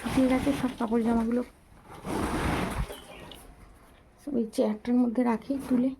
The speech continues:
এই ঘরটার মধ্যে জামা কাপড় দিলে এমনিই শুকিয়ে যাবে, যা রোদের তাপ। তো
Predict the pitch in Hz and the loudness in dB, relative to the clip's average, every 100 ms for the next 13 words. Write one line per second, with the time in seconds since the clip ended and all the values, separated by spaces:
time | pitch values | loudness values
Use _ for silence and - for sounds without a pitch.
0 | - - - - - - - 262 294 233 | -12 -20 -20 -20 -10 -10 -2 2 6 4
1 | 208 269 285 311 269 359 339 220 214 240 | 4 2 4 2 4 2 4 2 2 0
2 | 294 240 254 302 247 226 285 311 262 - | 2 4 4 6 4 4 2 2 -2 2
3 | 214 202 208 196 202 226 269 - - - | 2 4 2 2 0 2 0 -4 -18 -14
4 | - - - - 208 208 208 233 - 240 | -12 -12 -8 -2 2 2 2 0 -2 2
5 | 262 269 - - - - - - - - | 2 0 -8 -18 -20 -20 -20 -20 -18 -14
6 | - - - - - - - - - - | -14 -12 -6 -6 -6 -16 -20 -20 -20 -20
7 | _ - - - - | _ -20 -20 -20 -18